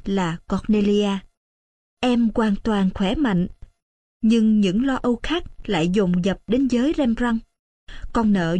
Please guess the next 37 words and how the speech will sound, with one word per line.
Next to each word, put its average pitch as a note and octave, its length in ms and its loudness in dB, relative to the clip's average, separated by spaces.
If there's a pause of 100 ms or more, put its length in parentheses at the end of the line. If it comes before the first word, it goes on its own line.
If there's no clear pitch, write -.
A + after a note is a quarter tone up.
dọa F3 220 0
đưa G#3 180 4
nhà G#3 200 2
nghệ E3+ 180 0
sĩ F3 220 -2
ra B3 160 -2
tòa. F3+ 380 -4 (920)
Rembrandt A#3 500 0
phải G#3 300 -2
bán B3+ 260 -2
ngôi C#4 180 2
nhà G3 200 0
ở F3 220 -2
Saint B3+ 280 -4
Antoine A3 440 -2 (380)
và F#3+ 300 0
bán G#3+ 340 -4
tất - 220 -8
cả F#3 160 -2
những B3+ 200 0
nghệ F3 180 0
phẩm F#3+ 480 -4
tàn F3 320 -2
trữ F3+ 200 0
suốt - 340 -6
ba C4 160 -2
mươi B3 160 2
năm A3 200 0
liền. F3+ 260 0 (920)
Bọn G#3 260 2
mua C4+ 100 2
hàng G3+ 340 0
thỏa G#3 180 -2
thuận F3+ 220 -2
với G3 140 -2
nhau A#3 180 0
trước, E4+ 320 0